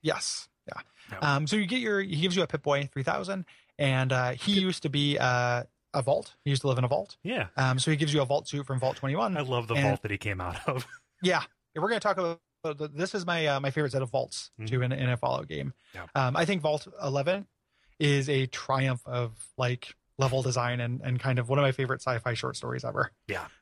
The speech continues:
Speaker 1: Um, so we will get to, uh, to Vault eleven next episode.
Speaker 2: Yeah.
Speaker 1: Um,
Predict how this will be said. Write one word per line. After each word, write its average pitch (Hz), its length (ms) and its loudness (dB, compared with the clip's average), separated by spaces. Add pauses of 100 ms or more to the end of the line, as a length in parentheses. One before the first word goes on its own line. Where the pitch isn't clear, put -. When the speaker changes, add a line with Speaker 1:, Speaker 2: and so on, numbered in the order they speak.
(120)
Speaker 1:
Um, 120 340 2
so 135 120 0
we 139 120 6
will 127 100 4
get 123 140 -2
to, 127 140 -2
uh, 120 140 0
to 117 80 -4
Vault 123 200 0
eleven 123 260 2
next 123 200 -2
episode. 139 340 -2 (280)
Speaker 2:
Yeah. 131 80 -8 (120)
Speaker 1:
Um, 135 360 2